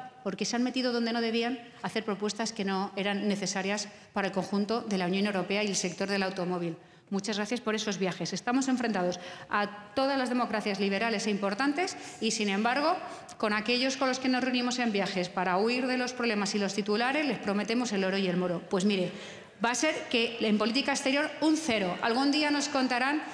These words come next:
por qué hemos dejado abandonado al pueblo saharaui. Algún día sabremos todo lo que hacen en política exterior, que nos va aislando y nos va empobreciendo. Y va dejando, por cierto, a nuestras instituciones y a nuestras empresas a la altura del betún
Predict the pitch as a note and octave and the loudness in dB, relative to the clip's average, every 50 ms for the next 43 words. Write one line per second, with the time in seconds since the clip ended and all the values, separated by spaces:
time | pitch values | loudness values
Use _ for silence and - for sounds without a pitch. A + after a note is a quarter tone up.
0 | - - - - - - A#3 A3 G#3+ C4 C4+ C#4 C#4 B3 A#3+ A#3 G#3 A3 A#3 A3+ | -12 -14 -14 -6 0 0 0 2 2 2 2 2 2 2 0 0 2 2 2 2
1 | A#3 A#3+ B3+ B3+ A#3 G#3 G3+ G3 G3 G3+ G3+ G#3+ A3 A3 A#3 G#3+ G3 - - - | 2 2 0 0 0 2 2 2 2 2 2 2 2 2 2 2 0 -2 -2 0
2 | A#3 A3 A3 G#3 - G#3+ F#3+ - - F#3 F3+ F3+ F3 F3 F3+ F3 F3 - - A3+ | 2 2 2 2 0 0 0 0 0 2 2 2 2 2 0 -2 -2 -2 -2 0
3 | G#3+ A#3+ C#4 C#4+ C#4 C#4+ C#4 C4+ C#4 B3 A3+ A3+ A3+ A3+ A#3+ A#3 A3+ A#3 - - | 2 2 2 4 4 2 2 2 2 2 2 2 2 2 2 0 -2 -4 -6 -8
4 | - - - - - - - C4+ C4+ C4 B3 A3+ G3+ A3+ G#3+ A3+ A3+ G#3+ G3+ G3+ | -10 -12 -14 -18 -4 0 2 2 4 2 2 2 0 0 0 0 0 0 2 2
5 | G3+ G3+ G#3 F3+ G#3 G3+ G3+ F#3 F3+ - - F3+ F#3 F#3+ F#3+ G3+ G3 G3 - - | 2 0 0 0 0 0 0 -2 -2 -2 0 0 2 0 0 0 -4 -6 -12 -6
6 | - - A#3 G#3+ G#3 G3 G#3+ G#3 G3+ G3 G3+ G#3 G3 F#3+ G3 G3 G3+ G3 G#3+ G3+ | -2 0 2 2 2 2 2 2 2 2 2 2 2 4 2 2 2 2 2 2
7 | F#3 F3 F3 G#3 G3+ G3 G3 F#3+ F3+ F#3 F3+ F3+ - G3+ F3+ F3+ F3+ E3+ F3 - | 2 2 2 2 2 2 2 2 2 2 0 0 0 0 0 0 0 -4 -6 -4
8 | - G#3+ G#3 G#3+ G#3+ G#3 G#3+ A3+ A3+ A3 G3 F3+ G#3 G3+ G3 - - A#3 A3+ A3 | -2 0 0 0 0 0 0 0 0 0 0 0 -2 -2 -2 -2 -2 -2 -2 -2
9 | A3+ F#3+ F#3 G3 F#3 - - G3+ F#3 F3 - G#3 F#3+ - G3 - F#3+ F#3 - G#3+ | -2 0 0 0 0 0 -2 -2 -2 -2 -2 -2 -2 -2 -2 -2 -2 -2 0 0
10 | A3 A#3+ A#3+ A#3+ - - - - - - - - - G#3+ F#3+ F#3+ F#3 F#3+ - G3 | 0 0 -2 -4 -6 -8 -12 -16 -16 -16 -16 -6 -2 0 0 0 0 -2 -2 -2
11 | F3 - F#3+ F3 D#3+ - F#3 F#3+ G#3+ G#3+ G#3 G#3+ F#3 F3 F3 E3+ - G3 G3 G3 | 0 0 0 0 0 0 0 0 0 0 0 0 0 0 0 0 0 0 0 0
12 | F#3 F#3+ F3+ F3 F3+ B3 D4+ | 2 0 0 0 2 0 0